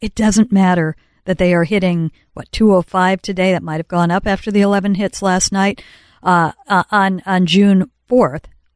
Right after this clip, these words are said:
What matters is what they are at the end of the season.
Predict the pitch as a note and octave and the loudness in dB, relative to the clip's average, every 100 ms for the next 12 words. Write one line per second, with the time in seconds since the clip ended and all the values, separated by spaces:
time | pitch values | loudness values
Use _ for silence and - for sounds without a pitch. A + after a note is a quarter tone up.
0 | _ - A3 G3+ G#3 A3+ G3 F3+ G3+ F3 | _ 0 0 2 2 2 0 0 0 0
1 | F3 G#3 - E3 F3 F#3 C#3+ C#3+ _ _ | -2 -4 -2 0 2 0 -2 -6 _ _
2 | _ _ _ _ _ G3 F#3+ F3+ E3 D3 | _ _ _ _ _ -4 -2 0 0 -2
3 | C#3+ - D#3+ D3 A#2+ - | -4 -2 -2 -6 -10 -20